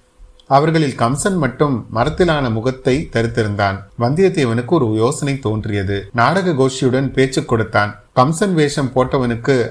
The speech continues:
ஆட்டத்திறமை அவ்வளவு போதாது என்றான். கம்ச வேஷக்காரன் இவனுடன் சண்டைக்கு வந்தான். "வந்த சண்டையை இலகுவில் வல்லராயன் விடுவானா? உன்னை விட நான் நன்றாக ஆடுவேன், பார்க்கிறாயா?" என்று சொல்லி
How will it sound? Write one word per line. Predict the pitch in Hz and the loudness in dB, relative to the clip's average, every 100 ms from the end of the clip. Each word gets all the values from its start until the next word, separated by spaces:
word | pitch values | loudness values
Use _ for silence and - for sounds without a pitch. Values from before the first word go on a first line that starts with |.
| - | 0
ஆட்டத்திறமை | 123 143 165 147 123 123 117 117 | 0 0 -2 0 0 0 -4 -4
அவ்வளவு | 113 113 139 120 | -2 0 0 0
போதாது | 113 117 131 123 147 | 0 2 2 2 0
என்றான். | 117 107 104 98 95 - - _ - | -2 0 0 0 -6 -18 -20 _ 0
கம்ச | 120 156 180 | 2 2 2
வேஷக்காரன் | 147 120 131 120 117 147 | 2 0 -2 2 2 2
இவனுடன் | 156 117 120 143 | 0 0 -2 -2
சண்டைக்கு | - 110 151 160 120 | -2 0 0 0 0
வந்தான். | 104 98 95 92 - _ _ _ | 0 -2 -2 -4 -14 _ _ _
"வந்த | 123 127 180 | -2 2 2
சண்டையை | 165 143 139 143 151 | 0 0 2 2 2
இலகுவில் | 117 147 147 120 | 0 0 0 0
வல்லராயன் | 110 131 135 127 110 | 2 2 2 0 -2
விடுவானா? | 107 127 117 104 139 139 - _ _ _ _ | 0 0 0 0 -2 -4 -10 _ _ _ _
உன்னை | - 131 135 | -4 0 2
விட | 131 170 | 2 2
நான் | 151 123 | 2 0
நன்றாக | 113 131 143 151 | 0 2 2 2
ஆடுவேன், | 127 120 110 104 - - | 0 0 -2 -4 -6 0
பார்க்கிறாயா?" | 131 143 135 113 110 147 151 - | 2 2 2 2 2 -2 -4 -4
என்று | 127 120 | -2 -2
சொல்லி | 113 127 143 131 | -2 0 0 -2